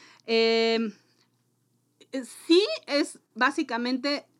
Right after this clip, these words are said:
una forma en la que yo le voy a comunicar a mi perro,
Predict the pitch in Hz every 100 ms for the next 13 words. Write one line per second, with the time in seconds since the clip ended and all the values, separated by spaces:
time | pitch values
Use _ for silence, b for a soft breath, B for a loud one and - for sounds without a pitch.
0 | _ - 254 294 302 277 277 294 220 220
1 | 226 247 247 247 254 - - 226 240 247
2 | 240 233 269 294 262 247 247 254 254